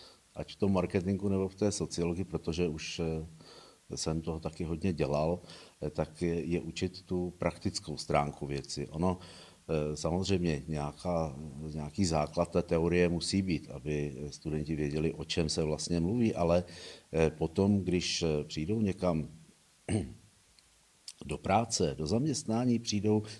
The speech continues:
tak tam po nich, eh, většinou nikdo žádnou teorii nechce.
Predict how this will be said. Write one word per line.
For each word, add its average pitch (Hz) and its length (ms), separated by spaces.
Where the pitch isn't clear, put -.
tak - 180
tam 95 180
po 95 140
nich, 101 260
eh, 87 160
většinou 101 440
nikdo 95 300
žádnou 80 320
teorii 87 340
nechce. 76 460